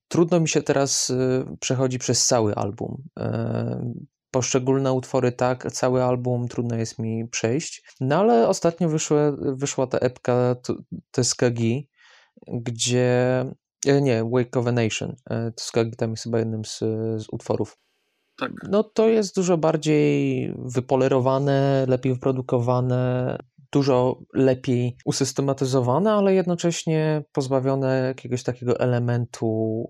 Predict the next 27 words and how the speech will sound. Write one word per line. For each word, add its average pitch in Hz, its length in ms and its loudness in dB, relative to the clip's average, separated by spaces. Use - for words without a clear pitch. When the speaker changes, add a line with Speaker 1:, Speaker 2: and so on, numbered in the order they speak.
Speaker 1:
e, - 340 -4
poszukiwania, 110 840 -4
jak 117 140 -12
dla - 180 -2
mnie - 280 -10
już, - 260 -14
e, - 280 -8
dużo 147 240 0
Speaker 2:
Mówisz? 127 140 2
Speaker 1:
bardziej 110 560 0
bezpieczne 117 720 -4
w - 20 -20
porównaniu 123 460 0
z - 80 -10
tym, 117 160 -2
co - 140 -6
było 110 480 -4
na, 107 340 -8
na 110 100 -4
początku. - 560 -10
Speaker 2:
To 127 120 -12
dla 127 240 -2
mnie 170 360 -2
właśnie 147 680 -2
ten 139 280 -4
debiut 170 440 -2
fajny, 123 500 2